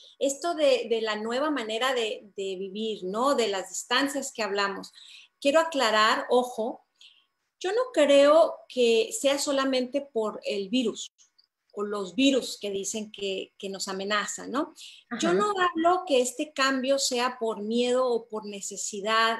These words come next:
Speaker 1: eh, solamente. Yo creo que hay algo más que nos está dirigiendo a esas distancias. O
Speaker 2: Ujú.
Speaker 1: sea, no me confundo que este cambio sea porque nos tenemos que proteger de los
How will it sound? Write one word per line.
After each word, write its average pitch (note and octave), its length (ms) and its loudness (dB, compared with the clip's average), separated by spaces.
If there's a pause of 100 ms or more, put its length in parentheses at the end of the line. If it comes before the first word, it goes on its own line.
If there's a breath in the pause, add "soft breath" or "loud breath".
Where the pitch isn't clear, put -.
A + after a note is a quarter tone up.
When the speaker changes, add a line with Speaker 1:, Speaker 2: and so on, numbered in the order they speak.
(140)
Speaker 1:
eh, G3+ 240 -6
solamente. A3+ 760 -6
Yo C#4 200 -10
creo F4 480 -4
que B3+ 120 -4
hay A#3+ 240 0
algo C#4+ 320 -2
más C#4 720 0
que A#3+ 120 -6
nos G#3+ 260 -10
está A#3 480 -2
dirigiendo B3 840 -4
a G#3 60 -4
esas G#3 280 -12
distancias. - 720 -14 (480 loud breath)
O B3 80 -4
Speaker 2:
Ujú. A3 120 -4
Speaker 1:
sea, B3 280 0 (240 loud breath)
no D#4+ 180 2
me G4+ 180 2
confundo D4+ 680 0
que B3+ 140 2
este C#4+ 260 -8
cambio C4 380 -2
sea C4+ 420 -4 (240 loud breath)
porque A3+ 260 -10
nos G#3+ 200 -10
tenemos A3+ 360 -6
que B3 100 -10
proteger G3+ 480 -14
de A#3 80 -6
los A3 200 -8